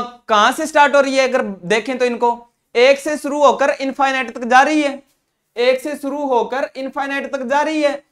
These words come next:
अगर हम पीछे जाएं, पिछली स्लाइड पर जाएं, तो हमने देखा था कि जो एक से स्टार्ट हो रहे हैं और इनफाइनाइट तक जा रहे हैं, उनको तो हम नेचुरल नंबर बोल रहे हैं, उनको तो नेचुरल नंबर बोल रहे हैं। तो फिर ये जो पॉजिटिव इंटीजर है, वो भी अपने आप में क्या होनी चाहिए?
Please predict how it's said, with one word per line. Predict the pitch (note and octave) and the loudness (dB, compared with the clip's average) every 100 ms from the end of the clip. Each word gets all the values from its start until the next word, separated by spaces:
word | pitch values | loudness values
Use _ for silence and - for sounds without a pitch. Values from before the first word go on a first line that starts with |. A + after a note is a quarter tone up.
| _ - | _ -4
अगर | C#4 D4 | -2 0
हम | D4+ | -2
पीछे | D#4 D#4 D#4 | -4 -6 -4
जाएं, | C#4+ C#4+ | -4 -6
पिछली | D4 C#4+ D4 | -8 -10 -10
स्लाइड | C#4+ C4+ B3+ | -6 -6 -6
पर | C4 A#3+ | -6 -6
जाएं, | A#3 B3+ | -6 -6
तो | C#4 | -6
हमने | B3 A#3+ | -6 -4
देखा | A3+ A#3 C4 | -6 -4 -4
था | B3 B3 | -2 -2
कि | C4 | -4
जो | A#3 B3+ B3+ | -6 -6 -4
एक | B3 B3+ | -6 -6
से | D4+ | -10
स्टार्ट | C#4+ B3 A#3 A3+ | -10 -2 -2 -2
हो | F#3+ | -6
रहे | F3 A3 | -6 -8
हैं | C4 C4+ _ _ - | -10 -12 _ _ -6
और | A#3+ B3 | -6 -4
इनफाइनाइट | C#4 C#4+ C#4 C4+ A#3 | -6 -4 -6 -6 -8
तक | B3+ | -6
जा | A3+ A#3+ | 0 2
रहे | B3+ | 2
हैं, | B3 | -4
उनको | B3 C4 | -6 -4
तो | C4 | -4
हम | A#3+ | -4
नेचुरल | A3+ A#3 C#4+ | -6 -6 -10
नंबर | C#4+ C#4+ | -8 -6
बोल | C4+ C#4 | -2 -2
रहे | C4+ | -4
हैं, | B3 A#3+ _ _ _ _ _ | -10 -14 _ _ _ _ _
उनको | A#3 A#3+ C4+ | -12 -6 -4
तो | C4+ | -4
नेचुरल | B3 - C#4+ | -6 -8 -8
नंबर | C#4+ C#4 | -6 -4
बोल | C#4+ C#4+ | -4 -4
रहे | C4+ | -6
हैं। | B3+ - _ _ C4+ | -8 -14 _ _ -6
तो | C4 | -6
फिर | D#4 D#4 | -4 -4
ये | D#4+ | -2
जो | C#4+ C#4 | -2 -4
पॉजिटिव | C4+ C4 C4 C#4 | -2 -2 -4 -10
इंटीजर | B3+ A#3+ C4+ B3+ B3 | -10 -8 -8 -4 -2
है, | A3 A#3+ _ _ _ - | -2 -2 _ _ _ -8
वो | F#3 C4+ | -2 -2
भी | C#4 | -2
अपने | A3+ A3 B3 | -6 -8 -6
आप | A#3+ A#3 | -6 -6
में | A#3 | -8
क्या | A#3+ | -6
होनी | B3 A3 | -6 -6
चाहिए? | G#3 G#3 | -6 -6